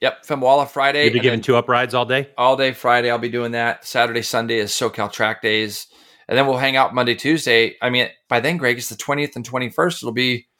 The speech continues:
Speaker 1: it'll be Christmas, you know?
Speaker 2: It'll be Christmas. Hey, by the way, think about this. For a guy who's running a Johnny Ray replica helmet in
Speaker 1: Yeah.
Speaker 2: David Kolb, the opportunity to have no racing and have a C V M A weekend and the possibility of talking about Kolb,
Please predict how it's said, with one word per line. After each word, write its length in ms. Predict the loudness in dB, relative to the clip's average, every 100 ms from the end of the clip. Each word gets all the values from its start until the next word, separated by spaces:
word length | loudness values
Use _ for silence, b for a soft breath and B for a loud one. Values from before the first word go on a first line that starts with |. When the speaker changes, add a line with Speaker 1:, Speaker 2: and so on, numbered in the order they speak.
| _ _ _ -10
Speaker 1:
it'll 80 | -6
be 60 |
Christmas, 680 | -2 -2 0 -2 -2 -6 -8
you 80 | -6
know? 240 | -2 -2 -6 -8
Speaker 2:
It'll 160 | -4 -2
be 120 | -2
Christmas. 420 | -2 -4 -4 -6
Hey, 140 | -2 0
by 180 | 0 0
the 100 | 0
way, 200 | 0 0
think 180 | -2 -2
about 240 | -4 -2
this. 300 | -4 -6 -8 _ _ _ _ _ -2
For 140 | 0
a 60 | 2
guy 240 | 2 0
who's 220 | 0 0
running 220 | 0 0 0
a 60 |
Johnny 320 | 0 0 0 0
Ray 160 | 0
replica 460 | 2 0 -2 -6 -4
helmet 380 | 0 -2 -2 -8 -8
in 220 | -2 0
Speaker 1:
Yeah. 140 | 0 -4 -14 _ _ _ -4
Speaker 2:
David 260 | -2 -2 -6
Kolb, 440 | 0 2 0 -6 _ b b b b b -4
the 120 | -2
opportunity 840 | -2 -4 -2 0 2 0 -2 -8 -6
to 80 | -6
have 120 | -2
no 200 | 2 2
racing 500 | 2 -2 -2 -8 -8
and 80 | -6
have 160 | -4
a 80 | -6
C 220 | -2 0
V 160 | 2 2
M 100 | 2
A 120 | 0
weekend 480 | -2 -4 -4 -4 -4
and 120 | -8 -10
the 40 |
possibility 640 | -4 -4 -4 -4 -2 -2
of 80 | -2
talking 360 | 0 -2 0 -2
about 220 | -2 -4
Kolb, 320 | -4 -2 -4